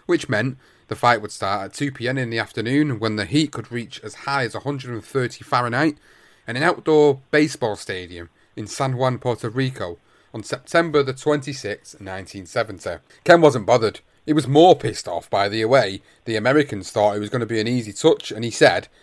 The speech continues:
"A fucking patsy. I'm gonna beat this guy, if only for what they've said. Patsy?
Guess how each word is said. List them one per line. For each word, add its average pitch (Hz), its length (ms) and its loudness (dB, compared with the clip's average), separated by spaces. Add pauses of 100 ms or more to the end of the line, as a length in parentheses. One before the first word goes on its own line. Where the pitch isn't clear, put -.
(300)
"A 120 40 -2
fucking 160 480 -2
patsy. 107 600 -2 (340)
I'm 147 100 0
gonna 160 140 4
beat 165 300 2
this 120 160 -6
guy, 92 400 0 (260)
if 131 160 0
only 151 200 6
for 127 100 -6
what 131 220 4
they've 120 200 -2
said. 139 360 0 (240)
Patsy? 127 580 -2